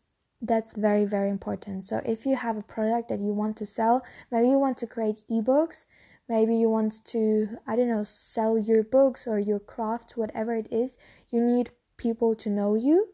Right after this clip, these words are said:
because why would anybody know, why would anybody buy something from you if they don't know you? Like, it makes no sense. You have to make people to know you,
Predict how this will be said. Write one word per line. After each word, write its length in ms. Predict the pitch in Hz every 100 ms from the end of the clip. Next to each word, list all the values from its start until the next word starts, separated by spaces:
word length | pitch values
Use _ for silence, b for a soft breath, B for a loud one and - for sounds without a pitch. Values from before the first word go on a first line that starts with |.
| -
because 400 | 226 247 233 254
why 160 | 226 233
would 220 | 233 -
anybody 480 | 240 262 247 220 214
know, 380 | 208 208 214 254 b b _ -
why 160 | 220
would 200 | 233 233 -
anybody 460 | 233 233 220 214
buy 340 | 202 214 208 254
something 480 | - 214 196 202 202
from 260 | - 196
you 300 | 202 202 247 - b b b
if 160 | 220 202
they 160 | 220
don't 260 | 220 214 -
know 180 | 240 240
you? 260 | 208 202 - _ -
Like, 200 | 208 208
it 140 | 233
makes 300 | 226 220 220
no 100 | 214
sense. 420 | 214 233 214 208
You 60 | 220
have 380 | - 240 240 - b b b
to 100 | -
make 220 | 226 214
people 260 | - 220 214
to 120 | - 208
know 220 | 202 208
you, 360 | 214 262 311